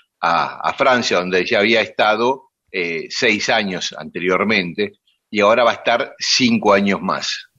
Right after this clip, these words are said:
en Francia. En mil ochocientos treinta y cuatro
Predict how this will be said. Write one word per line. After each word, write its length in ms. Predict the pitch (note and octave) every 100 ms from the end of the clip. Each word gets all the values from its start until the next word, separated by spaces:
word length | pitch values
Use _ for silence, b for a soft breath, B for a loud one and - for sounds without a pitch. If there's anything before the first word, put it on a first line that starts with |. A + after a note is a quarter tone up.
| _
en 220 | - F2+ D2
Francia. 520 | - A2+ - - - _ b b b b _ _ _ _ _ -
En 160 | F3 G3+
mil 140 | B3
ochocientos 300 | G3+ F#3 C#3+
treinta 160 | D3+ C#3+
y 40 |
cuatro 500 | C#3+ G#3+ F#3+ C#3+ G2